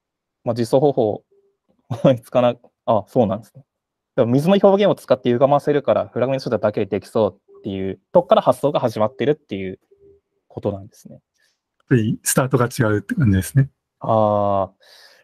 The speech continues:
Speaker 1: いやー、やっぱ開発者によって。
Speaker 2: そうですね。なんかその時の、なんか自分が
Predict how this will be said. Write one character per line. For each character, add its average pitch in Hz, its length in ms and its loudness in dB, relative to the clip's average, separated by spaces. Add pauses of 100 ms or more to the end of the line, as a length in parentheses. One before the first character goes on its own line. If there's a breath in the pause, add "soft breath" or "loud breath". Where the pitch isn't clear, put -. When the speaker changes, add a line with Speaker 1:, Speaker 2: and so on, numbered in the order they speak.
(380 soft breath)
Speaker 1:
い 180 80 -8
や 170 240 0
ー、 - 20 -2
や 175 100 4
っ 180 80 -2
ぱ - 280 4 (120)
開 175 200 2
発 180 180 -2
者 151 120 2
に 139 80 -2
よ 123 80 4
っ - 80 -16
て。 - 300 -6 (380)
Speaker 2:
そ - 320 0
う 104 60 2
で 101 60 -2
す - 140 -6
ね。 104 140 -4 (720)
な 120 120 0
ん - 20 -4
か 117 100 0
そ 139 140 0
の 151 80 2
時 156 180 0
の、 110 280 -2 (920)
な 143 100 -2
ん 110 40 0
か 110 60 0
自 113 120 2
分 120 200 0
が 117 280 -2